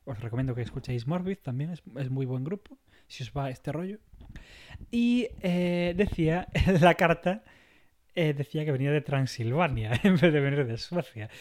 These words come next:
Y hay una coña de, "Cuando lo fuimos a recoger, pues resulta que no venía de Transilvania, <laughs> que era de Suecia". O sea, eh,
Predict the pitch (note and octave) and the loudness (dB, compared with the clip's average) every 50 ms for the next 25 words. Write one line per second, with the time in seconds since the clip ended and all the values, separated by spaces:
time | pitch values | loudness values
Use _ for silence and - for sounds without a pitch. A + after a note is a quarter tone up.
0 | - - - F3+ G3+ G#3+ A3 G#3 F#3 D#3 D3+ - - F3+ D#3+ D3+ C#3+ C#3 C#3 C3+ | -20 -4 4 6 8 8 8 8 6 4 2 2 -2 -4 -2 0 0 0 0 -2
1 | C3 B2+ - - - - - _ - C3+ C3+ C#3 - - A#3+ A#3+ - A#3 G#3+ G#3 | -2 -6 -8 -14 -20 -20 -20 _ -4 -4 -4 -2 -2 -2 -2 0 0 -2 -2 -2
2 | F3+ - A#3 A#3 A3 A3 A3 G3 F3 D3+ - A#2 A3 A3 F#3 - G3 A3+ A#3+ A#3 | -2 0 0 0 2 2 0 0 0 0 -2 -4 -4 -2 0 2 4 6 8 8
3 | A3 A#3+ A#3+ G#3 E3+ D#3+ F3 F3 - - C3+ E3 A3+ A#3+ F3+ C#3 C3 C#3 C#3 - | 8 8 6 4 4 4 0 -2 -2 -2 4 8 8 8 8 6 2 2 2 4
4 | - G#3+ G3 - G3 D3+ - - - G3 D#3 - - - A#2+ - - - - - | 6 6 6 8 6 2 2 2 0 0 0 0 -4 -14 -16 -12 -12 -10 -10 -12
5 | D3+ - - - - F#3+ F3 D3 - G3 G3 F#3 | -12 -14 -10 -2 -2 0 0 0 0 0 -2 -2